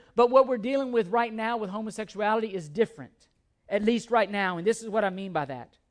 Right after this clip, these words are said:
Our Supreme Court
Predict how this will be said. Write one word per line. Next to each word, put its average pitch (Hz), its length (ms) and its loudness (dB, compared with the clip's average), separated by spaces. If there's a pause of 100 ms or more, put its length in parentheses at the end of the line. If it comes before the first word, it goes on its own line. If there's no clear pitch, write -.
(1500)
Our 262 200 4
Supreme 254 580 -4
Court 220 600 4